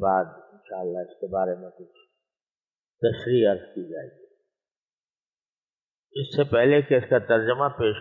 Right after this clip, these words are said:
کیا جائے، یہ سمجھنا چاہیے کہ اس سے پہلے کی آیات میں جو ایک سو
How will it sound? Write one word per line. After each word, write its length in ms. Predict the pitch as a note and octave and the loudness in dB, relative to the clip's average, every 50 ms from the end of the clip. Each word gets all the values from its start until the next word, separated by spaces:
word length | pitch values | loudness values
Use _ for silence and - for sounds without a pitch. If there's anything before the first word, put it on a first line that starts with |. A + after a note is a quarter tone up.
| - | -2
کیا 180 | - G#2+ G2 F2+ | 0 2 2 2
جائے، 560 | E2 F2 D#2+ E2+ F#2 - - - - - - _ _ _ _ _ _ _ _ _ _ _ _ _ _ _ _ _ _ _ - | 0 -4 -6 -6 -6 -8 -8 -14 -20 -20 -20 _ _ _ _ _ _ _ _ _ _ _ _ _ _ _ _ _ _ _ -6
یہ 100 | A#2 A2 - | -6 -6 -4
سمجھنا 400 | B2 A#2 A#2 A2+ A2+ A2 B2+ C#3 | -4 -4 -2 -2 -2 0 0 -2
چاہیے 680 | B2+ - A2 F#2 F2 F2 F#2 F#2 G#2 D#3 - - - - _ _ _ _ _ _ _ _ _ _ _ _ _ _ _ _ _ | 0 0 0 0 0 0 0 -2 -2 -2 -6 -14 -20 -20 _ _ _ _ _ _ _ _ _ _ _ _ _ _ _ _ _
کہ 280 | - A#2+ A2+ A2 - C3 | 0 2 2 2 0 -2
اس 180 | B2 - - - | -6 -6 -2 -2
سے 80 | D#3 | -2
پہلے 500 | C#3+ A#2 - B2+ C3 C3 C#3 D3 D#3 D#3+ | 0 2 2 4 4 6 6 6 6 4
کی 280 | D3+ - - D3 C#3+ C3 | 2 0 0 0 2 2
آیات 440 | - A2 A2 A2 G#2+ G2+ A2 B2 B2+ B2+ - | 2 4 4 4 4 4 4 2 0 -2 -8
میں 140 | G2 F2 D#2+ - - _ _ _ _ _ _ _ _ _ _ _ _ _ _ _ _ _ _ _ _ | -12 -16 -18 -18 -20 _ _ _ _ _ _ _ _ _ _ _ _ _ _ _ _ _ _ _ _
جو 400 | A2+ A#2+ A#2 A2+ G#2+ G#2 G2 F2+ D#2 - - - - _ _ | -4 -2 0 0 2 0 0 -2 -4 -8 -12 -18 -20 _ _
ایک 220 | - A#2 A#2 A2+ G#2+ | -8 -6 -4 -4 -6
سو 440 | - - - A#2+ A#2 A2 G2+ F#2+ | -8 -10 -8 -6 -6 -6 -6 -8